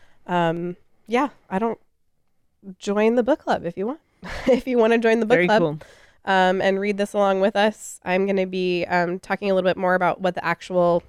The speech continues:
Speaker 1: game plan is, uh, the dates that we're gonna start, what the reading schedule is gonna look like,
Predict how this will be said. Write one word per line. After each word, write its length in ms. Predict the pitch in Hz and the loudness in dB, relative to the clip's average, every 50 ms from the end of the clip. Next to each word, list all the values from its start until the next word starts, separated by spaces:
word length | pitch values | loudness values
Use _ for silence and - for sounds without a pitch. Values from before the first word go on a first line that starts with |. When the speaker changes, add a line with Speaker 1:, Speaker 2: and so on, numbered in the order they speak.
| _ _ _ _ _ _ _ _ _ - 202 202 | _ _ _ _ _ _ _ _ _ -14 -8 -4
Speaker 1:
game 240 | 190 185 185 190 | 0 2 2 2
plan 260 | 180 - 190 185 180 175 | 0 0 0 0 2 2
is, 400 | 180 175 175 175 180 190 - - - | 2 2 2 0 -2 -6 -16 -14 -10
uh, 300 | 170 165 160 156 160 160 | -6 -6 -4 -4 -6 -6
the 120 | 170 170 170 | -8 -10 -10
dates 320 | 165 - 165 170 165 - | -6 -4 -4 -4 -6 -6
that 140 | - 175 - | -8 -8 -6
we're 80 | 175 175 | -6 -4
gonna 160 | 180 170 165 | -4 -4 -6
start, 500 | 160 - - - 170 165 170 170 165 - | -6 -8 -6 -2 0 0 2 2 0 0
what 220 | - 175 175 170 - | -2 -4 -4 -4 -4
the 120 | - 175 165 | -4 -6 -6
reading 420 | 170 170 175 175 170 170 165 165 | -6 -6 -4 -4 -2 -2 -4 -4
schedule 360 | 160 - - 156 165 170 165 165 | -8 -6 -6 -6 -4 -4 -4 -4
is 80 | 165 | -4
gonna 180 | - 160 165 165 | -4 -4 -4 -4
look 160 | 170 170 - | -4 -4 -6
like, 280 | 175 160 165 165 _ | -6 -6 -6 -6 _